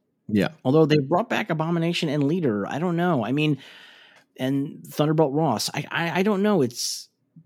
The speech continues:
Speaker 2: I mean, it would be nice.
Speaker 1: And would they recast that, or would they get, uh,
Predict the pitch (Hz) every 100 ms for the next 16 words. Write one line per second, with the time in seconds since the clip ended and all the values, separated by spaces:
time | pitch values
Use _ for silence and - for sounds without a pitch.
0 | _ _ _ 180 233 240 233 226 175 120
1 | 120 147 147 - - - - _ 101 101
2 | 98 98 90 104 107 98 - 117 104 85
3 | 82 87 87 85 - 82 80 80 78